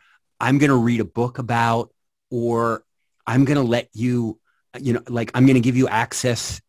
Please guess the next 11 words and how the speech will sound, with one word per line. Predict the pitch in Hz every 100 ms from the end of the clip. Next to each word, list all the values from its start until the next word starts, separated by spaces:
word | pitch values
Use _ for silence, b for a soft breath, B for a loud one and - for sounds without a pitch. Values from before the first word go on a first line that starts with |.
| _
to | - 120 117 113 107 - b b b
this | 104 113 -
thing | 120 117
I |
didn't | 110 113
give | 110 110
you |
access | 113 107 113
to." | - 110 b
Like, | 113 - _ -
like, | 120 -